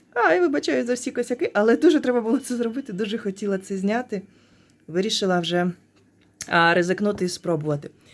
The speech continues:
А на цьому сьогодні все. А, ні, не все, яке все? Треба ж скласти в банку і показати результат. Ще, ще буде. Отак вийшло. Прим'яла. От, і абсолютно трясучимися <laughs> руками,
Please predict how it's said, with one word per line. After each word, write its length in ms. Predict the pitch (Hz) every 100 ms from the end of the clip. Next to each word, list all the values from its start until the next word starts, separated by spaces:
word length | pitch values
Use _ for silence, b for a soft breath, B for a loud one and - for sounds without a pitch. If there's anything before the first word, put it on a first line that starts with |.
| b b
А 100 | -
на 100 | 190
цьому 280 | 196 247 214
сьогодні 400 | 214 208 208 185
все. 360 | 185 220 262 320 _ B -
А, 240 | 247 349
ні, 200 | 277 349
не 100 | 262
все, 240 | 262 - 226
яке 260 | 202 277
все? 240 | 269 - 208
Треба 240 | 214 233
ж 60 | 247
скласти 360 | - 254 254
в 40 | 233
банку 240 | 240 233
і 40 |
показати 440 | 214 214 214 220 214
результат. 540 | 208 196 202 202 147 151 b b b b _ -
Ще, 280 | - 233
ще 200 | 226 226
буде. 440 | 214 220 202 143 - - _ _ _ _ -
Отак 520 | 196 202 180 151 -
вийшло. 640 | 160 160 147 165 180 277 320 _ _ _ _ _ _ _
Прим'яла. 680 | - 180 170 156 151 147 226 311 - - _ _ b b b b b b _ - - _ _
От, 320 | - 170 208 - -
і 180 | - -
абсолютно 640 | - 269 - 277 247 311
трясучимися 920 | 185 208 208 262 - 262 254 277 - 277
<laughs> 100 | 320
руками, 680 | - - - 330 - 311